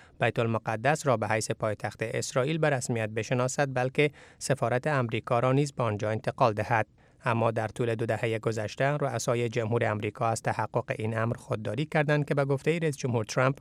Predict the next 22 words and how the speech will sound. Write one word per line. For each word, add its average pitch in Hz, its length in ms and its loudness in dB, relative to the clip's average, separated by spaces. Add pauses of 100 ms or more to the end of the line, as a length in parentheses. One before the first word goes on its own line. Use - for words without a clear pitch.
(220)
هدف 151 360 2
از 131 120 2
این 117 120 2
کار 117 240 2
رؤسای 110 460 2
جمهور 110 400 0
سابق 107 380 0
امریکا 107 480 2
این 147 220 4
بود 151 180 0
تا 127 160 2
جلوی 120 320 2
پیشرفت 127 540 -2
در 135 180 2
گفتگوهای 123 800 0
صلح 127 360 0
میان 113 260 0
اسرائیل 113 640 -2
و 107 60 -2
فلسطینی‌ها 110 640 0
گرفته 117 400 -2
نشود، 110 520 2